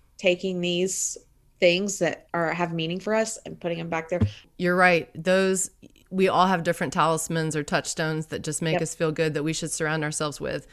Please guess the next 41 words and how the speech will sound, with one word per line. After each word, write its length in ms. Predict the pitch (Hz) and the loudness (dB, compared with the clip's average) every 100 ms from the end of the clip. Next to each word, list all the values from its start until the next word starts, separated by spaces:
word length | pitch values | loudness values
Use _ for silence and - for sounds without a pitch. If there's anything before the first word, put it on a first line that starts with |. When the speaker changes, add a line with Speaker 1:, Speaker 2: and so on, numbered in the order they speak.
| - - - - | -20 -20 -20 -14
Speaker 2:
whether 500 | 160 175 175 170 165 | -10 0 4 6 4
being 240 | 165 160 | 2 0
minimal 340 | 160 156 151 147 | 0 -2 -2 -2
or 100 | 151 | -2
not. 280 | 143 143 - | -2 -2 -4
And, 380 | 151 147 147 - | -6 -6 -8 -8
um, 320 | 151 151 139 | -8 -6 -6
yeah, 300 | 170 208 190 165 | -2 0 0 -2
you're 140 | 170 | -2
totally 320 | 196 185 196 | 0 2 2
right. 340 | 196 214 202 165 | 2 2 2 0
They're 160 | 165 | 0
right 220 | 170 180 | 2 0
there. 420 | 196 214 190 180 - | 0 2 2 0 -2
I've 140 | 165 | -2
been 140 | 160 165 | -2 -4
carrying 320 | 180 165 190 | 0 4 6
Speaker 1:
They 80 | 214 | 6
are. 80 | 202 | 4
Speaker 2:
those 120 | 190 | 4
images 440 | 175 180 165 165 | 0 0 0 0
around 360 | 160 151 151 160 | 0 0 0 -4
for 80 | 170 | -4
years, 260 | 170 180 | -2 0
and 100 | 170 156 | 0 0
they 100 | 156 | 0
make 160 | 151 | -2
me 100 | 143 | -4
feel 200 | 156 160 | -6 -6
so 180 | 160 147 | -6 -6
good. 160 | 151 135 | -4 -6
I 80 | |
love 200 | 147 - - | -6 -8 -8
'em. 180 | 170 - - - - | -10 -12 -18 -20 -8
Speaker 1:
Yep. 200 | 180 180 | -4 -4
Speaker 2:
So, 360 | - 165 156 156 - - - - | -4 -4 -2 -4 -10 -20 -20 -6
um, 380 | 165 165 156 156 | 0 2 2 -2
well, 300 | 170 185 185 | 2 6 8
until 420 | 175 185 - 190 | 6 4 4 4
next 320 | 180 180 185 - | 4 2 0 0
time. 640 | 233 294 247 147 151 | 2 2 2 0 -4